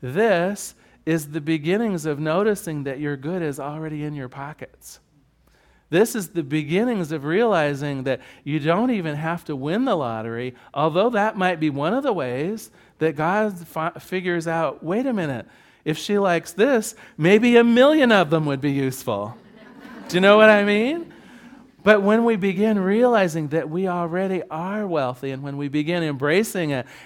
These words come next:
and feeling and holding it close to us and having that sense that my good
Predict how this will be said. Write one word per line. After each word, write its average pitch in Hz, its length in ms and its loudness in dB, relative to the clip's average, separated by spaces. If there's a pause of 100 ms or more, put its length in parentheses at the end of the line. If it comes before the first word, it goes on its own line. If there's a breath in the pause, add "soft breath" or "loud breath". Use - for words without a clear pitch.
and 170 260 -2
feeling 269 640 -4
and 143 100 -2
holding 175 460 -4
it 135 180 -8
close 220 500 -10
to 165 180 -6
us 120 280 -6 (320 loud breath)
and 151 140 -4
having 190 440 -4
that 156 240 -4
sense 165 400 -6
that - 240 -6
my 135 280 -6
good 165 480 -4